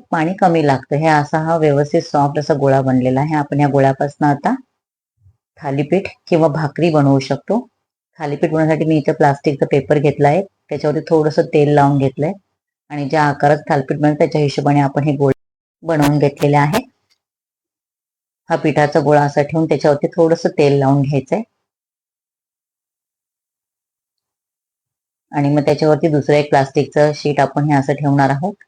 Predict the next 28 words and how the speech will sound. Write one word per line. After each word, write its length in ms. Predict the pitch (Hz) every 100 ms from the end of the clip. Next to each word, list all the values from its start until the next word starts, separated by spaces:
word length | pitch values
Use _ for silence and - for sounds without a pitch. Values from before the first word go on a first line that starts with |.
| _ _ -
आणि 120 | 151
आपल्याकडे 380 | 147 131 156 165
कुठलीही 360 | 165 - 156 165
प्लेट 280 | 165 156
असेल 200 | 139 170 160
त्या 100 | 160
प्लेटने 460 | 156 147 143 156 160
हळुवारपणे 640 | 160 139 147 151 160 160
दाबून 300 | 143 135 143
घेतलं. 240 | 139 156
हे 120 | 156 170
पीठ 220 | 185 185
इतकं 240 | 180 -
सॉफ्ट 380 | 202 185 175 -
असतं 260 | 196 196 202
की 120 | 208
तुम्ही 220 | 196 190
नु-, 100 | 185
हलकंसं 480 | 180 165 151 180 185
दाबलं 360 | 175 151 160 185 - _ _ _
तरी 140 | 160 160
पण 200 | 180 180
त्याचं 240 | 160 139
हे 140 | 160 165
असं 360 | 151 143 185 262 _ _ -
थालीपीठ 400 | 151 139 135 131
बनलेलं 400 | 131 117 120 123
आहे. 200 | 123 135